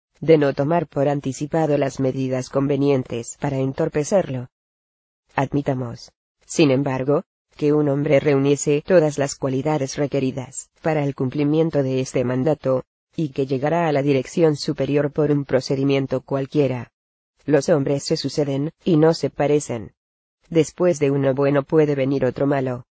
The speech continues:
Con el individuo, puede cambiar el espíritu de la dirección. Sin malos propósitos, puede haber apreciaciones más o menos justas. Si el jefe quiere hacer prevalecer sus ideas personales, puede hacer retroceder a la doctrina,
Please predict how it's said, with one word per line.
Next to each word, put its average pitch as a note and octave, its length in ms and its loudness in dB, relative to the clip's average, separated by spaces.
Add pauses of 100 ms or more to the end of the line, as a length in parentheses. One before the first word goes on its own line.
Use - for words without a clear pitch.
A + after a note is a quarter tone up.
(420)
Con C#3+ 180 -2
el D3 100 0
individuo, C#3 600 -2 (180)
puede D#3+ 300 2
cambiar D3 480 0
el C3+ 100 0
espíritu C3 480 -4
de D3 100 0
la C#3 100 0
dirección. C3+ 640 0 (540)
Sin C#3+ 220 -4
malos C#3+ 380 0
propósitos, C3 840 -4 (320)
puede C#3+ 360 4
haber D3+ 220 4
apreciaciones D3 840 0
más C3+ 240 -2
o C#3 60 2
menos C#3+ 280 2
justas. - 600 -10 (520)
Si C#3+ 220 -2
el C3+ 160 0
jefe D3 480 0 (180)
quiere E3 400 2
hacer D3+ 300 0
prevalecer C#3 580 0
sus - 280 -4
ideas D3+ 300 0
personales, C3+ 840 -2 (320)
puede D#3+ 360 4
hacer C#3+ 320 -2
retroceder C#3+ 600 -2
a D3 60 0
la C#3 100 0
doctrina, C3+ 600 -4